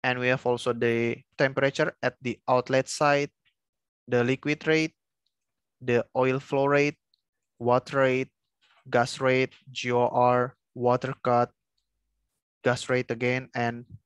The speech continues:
the water cut, flowing water cut, flowing gas flow rate, right?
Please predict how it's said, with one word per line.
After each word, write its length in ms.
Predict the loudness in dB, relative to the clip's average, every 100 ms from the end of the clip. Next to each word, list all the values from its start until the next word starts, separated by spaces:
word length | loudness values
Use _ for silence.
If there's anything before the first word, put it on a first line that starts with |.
| _ _ _
the 120 | -4
water 280 | -2 -4 -6
cut, 280 | -2 0 -2 _ _ _ _ _
flowing 420 | -8 -2 0 0
water 300 | 0 -2 -4
cut, 280 | -2 0 0 _ _ _ _ _ _ _ _
flowing 420 | -2 0 0 0
gas 200 | -2 -2
flow 240 | -4 -2
rate, 260 | 2 2 0
right? 220 | 0 0